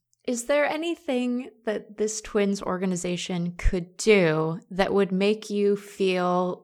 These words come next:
like you could let your shoulders down before, you know, the twenty twenty season kicks off and you're,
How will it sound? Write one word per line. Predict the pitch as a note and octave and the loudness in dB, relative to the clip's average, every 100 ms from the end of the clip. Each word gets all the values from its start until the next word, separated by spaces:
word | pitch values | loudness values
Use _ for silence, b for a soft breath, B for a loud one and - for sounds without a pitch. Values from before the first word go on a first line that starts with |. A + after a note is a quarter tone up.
| _ | _
like | F#3+ F3+ F3+ | -4 -2 -2
you | F3 | -8
could | F3 D#3+ | -8 -6
let | F3 - | -8 -6
your | F3+ | -8
shoulders | E3+ - D#3+ D#3+ E3+ E3+ - | -6 -4 -4 -2 -4 -4 -4
down | D#3 D#3 D#3+ F3 F3 B B B B - | -2 0 0 -2 -4 B B B B -6
before, | F#3 - E3+ E3 E3 E3 | -4 0 2 2 0 -4
you | G3 | -8
know, | F3 | -8
the | E3 | -8
twenty | F3+ - F3 E3+ | -10 -4 -4 -4
twenty | E3+ F#3 E3+ E3+ E3+ | -6 -8 -6 -4 -6
season | E3+ F3 E3+ E3+ E3 | -6 -8 -6 -6 -8
kicks | E3+ D#3 - | -8 -8 0
off | B3 A#3 A3 - F3 | 4 4 0 -8 -8
and | D#3+ D#3+ | -6 -6
you're, | D#3+ E3 E3+ | -4 -4 -4